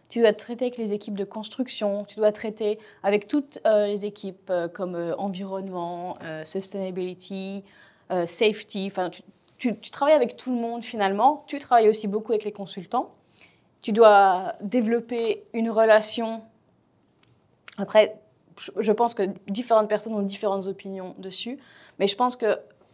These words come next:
dans l'avenir, pour vraiment que ça marche, il faut vraiment avoir des, des bonnes relations de, de transparence et de collaboration dans, dans, dans ce métier.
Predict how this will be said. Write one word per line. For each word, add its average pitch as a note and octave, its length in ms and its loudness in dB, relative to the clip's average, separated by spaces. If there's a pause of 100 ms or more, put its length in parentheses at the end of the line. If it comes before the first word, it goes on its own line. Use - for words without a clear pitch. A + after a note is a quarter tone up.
(300)
dans G3+ 320 2
l'avenir, A3 500 4
pour G3 140 -2
vraiment G#3+ 300 -2
que A3 80 -8
ça F#3+ 120 -4
marche, G#3 220 -2
il - 40 -20
faut G3 60 -10
vraiment F#3+ 200 -4
avoir A3 160 0
des, F#3 140 -2
des F3+ 260 -4
bonnes G3 200 -2
relations G3 600 -2
de, F3+ 180 -8 (140)
de G3 80 -4
transparence G3 720 -2
et F3+ 40 -10
de - 60 -14
collaboration F#3+ 800 -4
dans, F#3+ 240 -8
dans, - 180 -10 (280)
dans F#3 140 -8
ce F3+ 120 -8
métier. F#3 320 -8